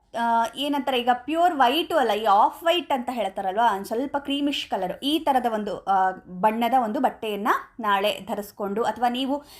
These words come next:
ದೇವಿಗೆ ಅಲಂಕಾರ ಮಾಡ್ತೀರಿ ಅಂತಂದ್ರೆ ಈ ಒಂದು ಬಣ್ಣದಲ್ಲಿ ದೇವಿಗೆ ಅಲಂಕಾರವನ್ನ ಮಾಡಿ ಪೂಜೆಯನ್ನು ಮಾಡುವಂಥದ್ದು. ಜೊತೆಗೆ ವಿಶೇಷವಾಗಿ ಮಲ್ಲಿಗೆ ಹೂವನ್ನ ಏರಿಸಿ ತಾಯಿಗೆ ಪೂಜೆಯನ್ನ ಮಾಡುವಂಥದ್ದು. ಈ ಒಂದು ರೀತಿಯಲ್ಲಿ ನೀವು ನಾಳೆ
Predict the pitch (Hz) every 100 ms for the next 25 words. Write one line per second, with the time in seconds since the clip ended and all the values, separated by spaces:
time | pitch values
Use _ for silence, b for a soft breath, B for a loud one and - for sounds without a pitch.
0 | B 247 254 247 254 220 233 240 220 220
1 | 196 196 202 190 196 208 349 269 277 254
2 | 226 202 220 214 208 359 415 220 226 220
3 | 220 208 202 208 214 196 196 196 190 185
4 | 320 453 - 226 214 202 190 180 185 196
5 | 214 269 214 190 196 339 269 262 196 202
6 | 196 214 359 B B B 208 226 220 226
7 | 214 202 196 202 196 190 262 494 - _
8 | 214 196 180 262 453 _ _ _ _ _
9 | _ - - - 277 226 214 202 254 220
10 | 190 185 175 180 185 - _ 269 254 247
11 | 247 226 226 208 208 208 214 220 185 220